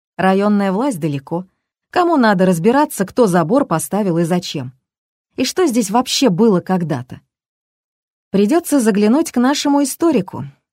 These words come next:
Вдруг просветит». «Если честно, я окончательно запуталась в происходящем», пожаловалась я. «Ничего», утешил Вадим.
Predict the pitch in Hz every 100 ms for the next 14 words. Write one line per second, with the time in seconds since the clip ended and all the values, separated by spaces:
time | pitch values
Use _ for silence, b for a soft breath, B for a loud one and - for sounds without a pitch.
0 | _ 170 180 294 415 - 180 185 185 185
1 | 151 143 - _ _ _ _ _ _ _
2 | - 196 190 196 - 277 175 156 - _
3 | _ _ 208 208 202 202 196 277 240 202
4 | 170 185 185 269 185 156 - - 170 165
5 | - 180 156 156 - - - _ _ 165
6 | 160 202 202 160 156 - 147 151 - _
7 | _ _ _ _ _ 311 339 - 226 185
8 | 202 170 - 151 143 156 151 143 143 135